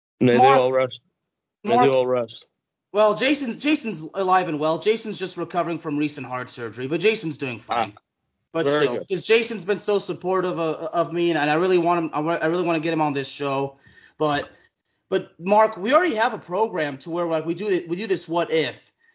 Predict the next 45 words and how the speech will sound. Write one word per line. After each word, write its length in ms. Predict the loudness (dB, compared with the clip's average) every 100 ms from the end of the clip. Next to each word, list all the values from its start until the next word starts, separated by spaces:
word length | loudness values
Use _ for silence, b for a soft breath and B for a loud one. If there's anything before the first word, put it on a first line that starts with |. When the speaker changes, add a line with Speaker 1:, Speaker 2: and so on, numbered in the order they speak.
| _ -2
Speaker 2:
and 80 | 0
I 120 | 2
feel 180 | 4 4
Speaker 1:
Yep. 80 | 2
Speaker 2:
like 80 |
because 340 | -2 -4 -2 -2
we 140 | -6
click 320 | -6 -6 -6
so 460 | -8 -2 2 4 2
well 520 | -2 0 0 0 -4
with 180 | -4 -2
our 160 | 0 -2
love 460 | 0 2 4 2
and 100 | 0
our 120 | -2
knowledge 440 | 2 2 4 2 -4 -8
for 100 | -8
pro 240 | -4 -2
wrestling 480 | 0 0 -2 -2 -4
that 160 | -2 -2
I 80 | -4
feel 220 | -4 -4
like 160 | -4
we 80 | -4
got 120 | -2
an-, 200 | 0 0
another 400 | 0 -2 -2 -2
program 800 | -4 0 2 2 0 -6 -8 -12 b b b -6
with 220 | -6 -4
worst 420 | 2 4 2 -2
wrestling 400 | -4 -4 -4 -4
matches 400 | -4 -4 -8 -8
ever. 520 | 0 0 0 -6 -8 b b b -6
And 60 | -2
our 160 | -2 0
first 260 | -2 -2
one 260 | -2 -2 -2
is 200 | -4 -2
gonna 240 | -2 -2
be 420 | -2 -6 -6 -10 _ _
Shawn 540 | -18 -2 2 4 2
Michaels 640 | 2 2 0 -2 -6 -6
versus 380 | -6 -8 -8 -12
Hulk 360 | -4 0 0 0
Hogan, 640 | 2 4 4 -2 -4